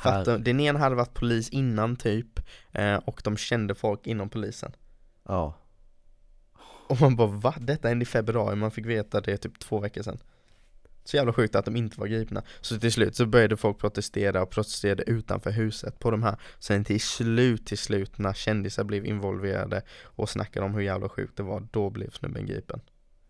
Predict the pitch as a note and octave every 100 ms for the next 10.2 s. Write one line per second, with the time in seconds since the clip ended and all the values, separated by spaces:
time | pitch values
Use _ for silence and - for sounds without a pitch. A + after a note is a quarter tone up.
0 | - - G#2 G2+ - G2 G2 G2 - -
1 | G2 G2 - G2+ - - - - A2 A2
2 | G#2+ A2 G#2+ G#2 G2+ G2+ G2 - - -
3 | G#2+ G#2 A#2+ A2+ G#2 G2+ G#2 G#2 G#2+ A2
4 | G2+ G2 G#2+ - G#2+ G2 - G#2+ A2 A2+
5 | G#2 G#2 G2+ - G#2 G#2 G#2+ - G#2 G#2
6 | G#2 - G2 - - - F2+ E2+ F2 G2
7 | - - G#2 G2+ G2+ - - G#2 G2+ G2
8 | - G2+ G2+ G2 G2 - - - - -
9 | - - - - - G#2 G#2 G2 G2 G2
10 | G2